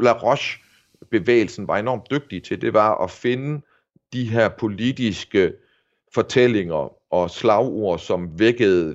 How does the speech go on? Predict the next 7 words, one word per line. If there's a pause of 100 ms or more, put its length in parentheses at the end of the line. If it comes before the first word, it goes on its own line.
fantasien (120)
og
talte,
øh,
hos,
hos,
øh,